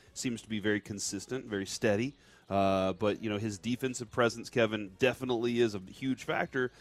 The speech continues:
As a left-handed bat, you hope to, you know, alternate some guys and, and protect some guys, and that's a factor of whether or not he can protect,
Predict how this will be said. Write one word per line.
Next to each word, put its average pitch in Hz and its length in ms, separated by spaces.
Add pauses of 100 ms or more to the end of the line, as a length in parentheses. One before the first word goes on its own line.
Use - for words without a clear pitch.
(140)
As 139 140
a 139 60
left-handed 135 560
bat, 156 400 (240)
you 143 180
hope 151 380
to, 113 500
you 139 80
know, 113 220
alternate 127 600
some 120 160
guys 120 460
and, 98 140 (160)
and 110 120
protect 143 400
some 123 160
guys, 107 440 (200)
and 131 140
that's 151 140
a 175 40
factor 127 460
of 117 80 (160)
whether 123 260
or 127 40
not 123 180
he 120 140
can 120 160
protect, 165 500